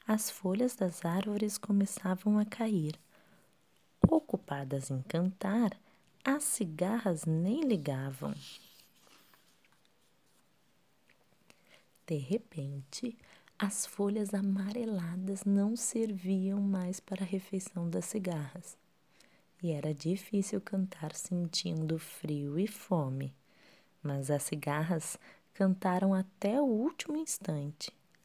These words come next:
até a última folha cair. Agora, enquanto a neve caía, as formigas se recolhiam para suas casinhas bem aquecidas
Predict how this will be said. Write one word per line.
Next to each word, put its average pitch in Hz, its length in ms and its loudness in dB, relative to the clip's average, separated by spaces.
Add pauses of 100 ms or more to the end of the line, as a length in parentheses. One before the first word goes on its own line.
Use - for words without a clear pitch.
(160)
até 233 580 -2
a 233 80 4
última 269 640 0
folha 180 400 -4
cair. 170 480 -6 (1800)
Agora, 151 640 -4 (460)
enquanto 233 420 4
a 190 60 4
neve 160 340 0
caía, 190 720 0 (340)
as - 220 -6
formigas 240 540 4
se - 160 0
recolhiam 214 720 4
para 214 260 0
suas 190 340 0
casinhas 180 800 0
bem 180 640 2
aquecidas 156 880 -6